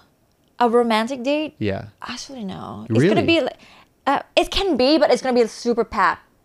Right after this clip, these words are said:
Speaker 2: Yeah.
Speaker 1: People dancing like crazy. It's like a crazy party in Pastel, you know? You wanna have a romantic date, just go during sunset time. But, like,
Speaker 2: Yeah.
Speaker 1: after, <laughs> like,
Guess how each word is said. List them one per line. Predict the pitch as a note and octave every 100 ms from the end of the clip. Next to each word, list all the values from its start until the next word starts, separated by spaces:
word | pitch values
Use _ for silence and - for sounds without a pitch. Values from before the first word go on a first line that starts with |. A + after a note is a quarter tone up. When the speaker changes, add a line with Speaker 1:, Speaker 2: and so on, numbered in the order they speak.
| _
Speaker 2:
Yeah. | A2 F#2+ F#2 -
Speaker 1:
People | C#4+ F4
dancing | B3 A3 G#3 A#3
like | G#3+
crazy. | - - G3+ G3+ F3 - G#3+
It's | G#3
like | A#3
a | -
crazy | - B3 C4 D4
party | - F#3+ F3+
in | F3
Pastel, | E3+ F3+ - F#3+
you | F3+ F3+
know? | F3 A3 - - - -
You | C#4+
wanna | E4+ F4
have | E4
a | C4
romantic | A#3+ A#3 A3 A3+ A#3+
date, | A#3 A#3 A#3+ - F#3+ - _ _ _ _ _
just | C4 C4 -
go | - A3+ G3+ G3+ F#3+ - -
during | G3 A3
sunset | A3+ A3+ G3 F#3
time. | - F#3 F3+ F#3 _ -
But, | B3+
like, | A#3 A3+
Speaker 2:
Yeah. | - A#3+
Speaker 1:
after, | B3+ -
<laughs> | F4 - -
like, | G4 E4